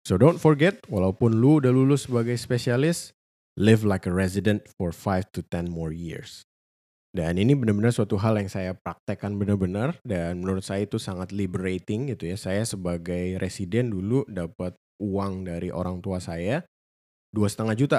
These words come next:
untuk hidup per bulan. Dan ini untuk keinginan aja pastinya ya, karena kebutuhan makan, tempat tinggal, dan lain sebagainya biasanya udah di cover.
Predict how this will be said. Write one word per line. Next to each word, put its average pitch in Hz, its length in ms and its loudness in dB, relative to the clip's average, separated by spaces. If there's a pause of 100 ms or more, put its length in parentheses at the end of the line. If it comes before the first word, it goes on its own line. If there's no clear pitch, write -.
(120)
untuk 107 320 -4
hidup 113 240 -4
per 104 80 -4
bulan. 101 400 -4
Dan 92 240 -4
ini 104 80 0
untuk 120 320 -2
keinginan 101 400 -2
aja 127 160 2
pastinya 98 480 -2
ya, 85 80 -6
karena 92 160 -4
kebutuhan 98 560 -4
makan, 92 480 -8
tempat 92 160 -10
tinggal, 90 480 -4
dan 85 240 -6
lain 87 80 -8
sebagainya 87 480 -4
biasanya 95 400 -4
udah 90 80 -8
di 82 160 -12
cover. 87 400 -8